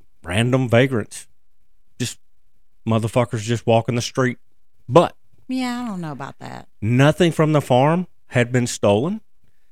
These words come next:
Speaker 1: and there were large sums of money found still within the house. I wonder if they left it in the house while they demoed it. <laughs> Shit.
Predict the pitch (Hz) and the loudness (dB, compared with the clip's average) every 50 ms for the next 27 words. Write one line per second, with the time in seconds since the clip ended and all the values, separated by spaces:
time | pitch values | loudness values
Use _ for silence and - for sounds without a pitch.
0 | - - - - 120 117 120 123 139 151 151 139 120 107 98 101 101 104 107 117 | -20 -14 -6 -2 2 2 4 4 4 4 4 4 2 2 2 2 0 2 4 6
1 | 120 139 151 147 131 117 104 98 98 92 87 92 90 104 - - - - 120 113 | 8 10 10 10 10 8 6 4 2 0 -4 -8 -10 -10 -10 -8 -4 0 0 2
2 | 104 101 95 - 107 92 82 87 95 98 98 101 110 120 120 117 107 98 92 90 | 2 0 0 0 -2 -2 -2 -4 -4 -2 0 2 4 4 4 4 2 2 0 -4
3 | - - - - - - - - 117 110 107 101 - - - - - 123 120 110 | -8 -12 -20 -20 -20 -10 -4 -2 0 0 0 0 -4 -6 -6 -2 2 4 4 4
4 | 98 95 98 - - 107 98 98 95 95 - 101 98 95 85 80 - - - 190 | 4 4 2 0 0 -2 -2 -2 -2 -2 -2 -2 -2 -2 -4 -6 -6 -4 -2 -2
5 | 226 226 190 - - 156 147 117 98 - - 107 104 113 123 120 - - 101 101 | -2 -2 -4 -2 -2 -2 -2 -2 -4 -6 -6 -4 -2 0 0 0 0 -2 -2 -2
6 | 107 107 95 - - 107 107 107 98 - - 92 92 95 92 92 95 104 101 101 | 0 -2 -2 -2 -2 -2 -2 -2 -2 -4 -6 -6 -4 -4 -4 -4 -2 -2 0 0
7 | 98 90 90 90 - - - - - - - - - - - - - - - - | 0 -2 -2 -4 -8 -10 -14 -20 -20 -20 -20 -20 -20 -20 -20 -20 -20 -20 -20 -14
8 | - - 190 - - - - - - - - - - - - - - - - - | -10 -10 -10 -10 -10 -20 -20 -20 -20 -20 -18 -16 -14 -14 -12 -10 -8 -8 -8 -10
9 | - | -12